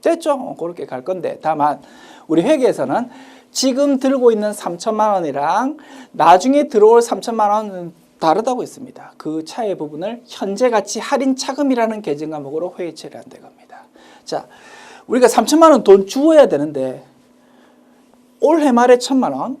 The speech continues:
그 다음 연도에 천만 원, 그 다음 연도에 천만 원 이렇게 줄 거잖아, 그지? 나중에 돈 나갈 거를 오늘의 가치로 싹 환산해 보면 삼천만 원보다 작다 이겁니다.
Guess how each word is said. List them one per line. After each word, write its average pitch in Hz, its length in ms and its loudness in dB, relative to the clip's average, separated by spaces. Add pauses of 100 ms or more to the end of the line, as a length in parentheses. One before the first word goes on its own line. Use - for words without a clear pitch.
그 185 140 0
다음 285 200 8
연도에 240 680 6
천만 262 340 -2
원, 220 320 -6
그 214 140 2
다음 392 240 0
연도에 370 420 -2
천만 254 320 -2
원 185 80 -2
이렇게 196 180 -4
줄 147 160 -10
거잖아, 196 380 -2
그지? 202 400 -4 (380)
나중에 240 580 4
돈 208 180 4
나갈 190 300 2
거를 180 300 -2 (100)
오늘의 277 500 6
가치로 208 360 -4
싹 254 260 -6 (320)
환산해 220 460 -4
보면 208 400 0
삼천만 294 540 -2
원보다 196 420 -2
작다 - 580 -2
이겁니다. 208 800 -14